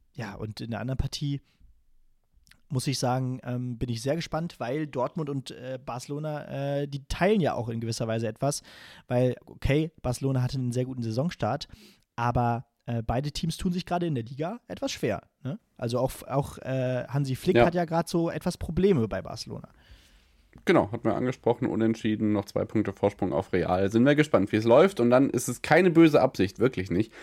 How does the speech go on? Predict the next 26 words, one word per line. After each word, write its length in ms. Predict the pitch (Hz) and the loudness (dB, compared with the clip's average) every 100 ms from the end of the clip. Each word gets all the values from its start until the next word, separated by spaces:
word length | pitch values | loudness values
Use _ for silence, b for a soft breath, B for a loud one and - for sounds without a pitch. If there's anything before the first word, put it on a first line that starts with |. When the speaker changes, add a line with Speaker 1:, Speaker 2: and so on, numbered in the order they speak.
| B - | B -4
Speaker 2:
dass 180 | 104 | 0
ich, 200 | 113 110 | 2 2
äh, 80 | 98 | 2
unterschlagen 600 | 95 110 107 - 101 117 | 2 2 2 6 6 6
habe, 120 | 110 | 4
dass 160 | 107 - | 2 0
am 200 | 101 101 - - | 0 -2 -4 0
Dienstag 580 | 120 170 180 - 123 127 | 6 6 6 4 4 4
noch 180 | 113 | 4
Leipzig 420 | 110 123 - - - | 6 6 4 0 0
Speaker 1:
<laughs> 0 | |
Speaker 2:
spielt, 300 | - 95 123 | 2 2 2
und 120 | 104 | 2
zwar 160 | - 98 | 2 4
bei 140 | 107 | 4
Aston 280 | 117 - 101 | 2 2 4
Villa. 300 | 113 139 143 | 4 4 4
Die 100 | 113 | 6
haben 160 | 127 | 8
ja 60 | 147 | 6
die 120 | 139 | 6
Bayern 320 | 117 101 87 | 6 8 6
schon 220 | 90 92 92 | 4 2 2
geschlagen 480 | 101 92 90 110 | 0 2 2 2
zu 160 | 120 110 | 2 4
Hause. 360 | 98 120 135 | 6 6 4